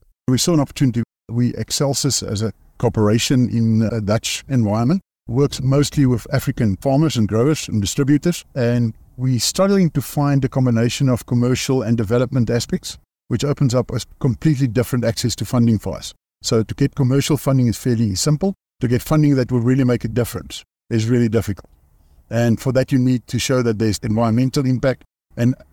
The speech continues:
agda actually ticked a lot of those boxes for us. It's a really well-managed organization. So you've got a lot of talk of organizations like that, but there's no one that comes close to agda in terms of the service delivery and also in terms of the opportunities and the channel that they've opened up for us.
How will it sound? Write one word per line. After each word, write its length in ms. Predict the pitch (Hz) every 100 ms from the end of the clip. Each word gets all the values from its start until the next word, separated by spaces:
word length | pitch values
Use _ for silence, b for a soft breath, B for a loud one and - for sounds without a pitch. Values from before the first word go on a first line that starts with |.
| 147
agda 400 | 147 151 143 -
actually 320 | 131 - - 123
ticked 200 | - -
a 60 | 131
lot 160 | 123 123
of 80 |
those 180 | 120 113
boxes 360 | 98 110 - 98
for 140 | -
us. 180 | 53 - _ _ _ -
It's 200 | 139 143
a 120 | 123
really 340 | 123 151 143
well-managed 600 | 123 123 120 117 127 120
organization. 560 | 110 104 101 98 90 - _ _ -
So 140 | -
you've 220 | 131 131
got 140 | 139 151
a 40 |
lot 200 | 131 147
of 140 | 151 - -
talk 220 | 180 151 - - -
of 200 | 120 139
organizations 600 | 123 123 110 120 123 113
like 120 | 113
that, 200 | 123 -
but 120 | 120
there's 180 | 120 104
no 180 | 120 127
one 400 | 120 101 104 104
that 200 | 110 -
comes 240 | 120 104
close 260 | 127 117 -
to 160 | -
agda 320 | 107 104 107 85 _ _ -
in 120 | 117
terms 260 | 120 113 104
of 80 |
the 80 | 104
service 300 | - 135 127
delivery 360 | 131 123 123 127
and 160 | 135 151
also 240 | 165 185
in 140 | 160
terms 240 | 151 170 151
of 140 | 143
the 180 | 151 139 - _ -
opportunities 600 | 139 - 190 190 113 -
and 120 | 117
the 40 |
channel 300 | 104 160 160 139
that 140 | 107
they've 140 | 110
opened 240 | 113 107 101
up 100 | -
for 160 | 85
us. 140 | -